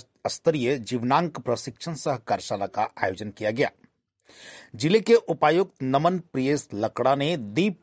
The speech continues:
प्रज्वलित कर उक्त प्रशिक्षण सह कार्यशाला का शुभारंभ किया। मौके पर उपायुक्त श्री लकड़ा ने कहा कि इस कार्यशाला का मुख्य उद्देश्य जिले में जन्म एवं मृत्यु प्रमाण पत्र निबंधन में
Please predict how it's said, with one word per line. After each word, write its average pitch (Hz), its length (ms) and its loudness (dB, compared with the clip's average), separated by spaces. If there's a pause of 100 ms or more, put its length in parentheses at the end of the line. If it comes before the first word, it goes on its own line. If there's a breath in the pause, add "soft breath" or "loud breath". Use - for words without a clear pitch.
प्रज्वलित 123 520 -2
कर 139 140 6 (280)
उक्त - 540 -4 (800)
प्रशिक्षण 175 680 -2 (440)
सह 135 260 2
कार्यशाला 127 580 0
का 117 260 0
शुभारंभ 95 600 -6
किया। - 180 -2 (840 loud breath)
मौके 120 220 2
पर 214 160 4
उपायुक्त 170 680 2
श्री 120 220 -4
लकड़ा 131 340 4
ने 185 100 -2
कहा 127 420 2
कि 151 300 -4
इस 156 180 -2
कार्यशाला 139 580 0
का 160 180 2
मुख्य 147 320 -2
उद्देश्य 139 680 -2 (420 loud breath)
जिले 147 360 2
में 180 480 0
जन्म 180 380 4 (220)
एवं 147 420 2
मृत्यु 139 320 2
प्रमाण 143 560 2
पत्र 170 380 2
निबंधन 131 540 2
में 143 220 0